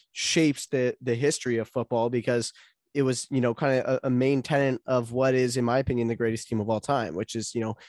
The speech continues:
Pep's Barcelona in general. Pick a season, you know, whatever you want, the six trophies in a year or whatever it was. Uh, so I, I think it, it, I don't know if it will dictate, but it definitely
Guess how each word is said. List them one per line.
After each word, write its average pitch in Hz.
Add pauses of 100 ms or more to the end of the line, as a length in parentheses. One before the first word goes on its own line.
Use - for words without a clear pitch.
(160)
Pep's -
Barcelona 127
in 120
general. 113
Pick -
a 127
season, 117 (480)
you 131
know, 110
whatever 123
you 113
want, 113
the 104
six -
trophies 120
in 120
a 113
year 117
or 113
whatever 113
it 110
was. 113 (460)
Uh, 113 (260)
so 143
I, - (100)
I 160
think 202
it, 202
it, 160
I 156
don't 170
know 190
if 175
it 170
will 127
dictate, 156
but 160
it 135
definitely 151